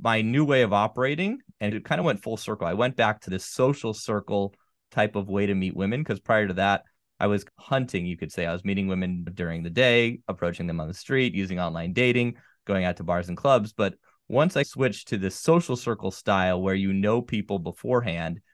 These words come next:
you meet them through your warm market, and then that can later turn into something romantic, that really spun the game on its head for me. And so after doing that, that's really when my results took off, and I started experiencing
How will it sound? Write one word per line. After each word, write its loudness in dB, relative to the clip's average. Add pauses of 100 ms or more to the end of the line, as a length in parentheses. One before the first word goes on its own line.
(120)
you -2
meet 0
them 2
through -6
your 0
warm 0
market, -2 (380)
and 2
then 4 (140)
that 0
can -4
later 0 (120)
turn -4
into -4
something -4
romantic, 0 (320)
that 4
really 4
spun 0
the 2
game 0 (140)
on -2
its -10
head 0
for -2
me. -4
And -6
so 4
after 2
doing 0
that, -2
that's 0
really 2
when 2
my 2
results -4
took -6
off, -2
and -4
I -6
started 0
experiencing -2